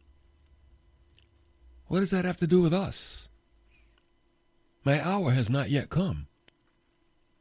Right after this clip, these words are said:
Now, in this little exchange, it seems like Mary knows something about Jesus,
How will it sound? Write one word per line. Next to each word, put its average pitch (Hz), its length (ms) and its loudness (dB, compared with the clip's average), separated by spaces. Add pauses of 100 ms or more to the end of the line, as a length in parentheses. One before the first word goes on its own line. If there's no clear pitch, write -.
(960)
Now, 165 160 4
in 175 140 2
this 196 200 0
little 180 220 0
exchange, 147 720 -2
it - 100 -8
seems 202 340 -2
like 139 260 0 (300)
Mary 196 520 4
knows 151 420 2
something 135 460 -2
about 117 320 -2
Jesus, 101 720 -2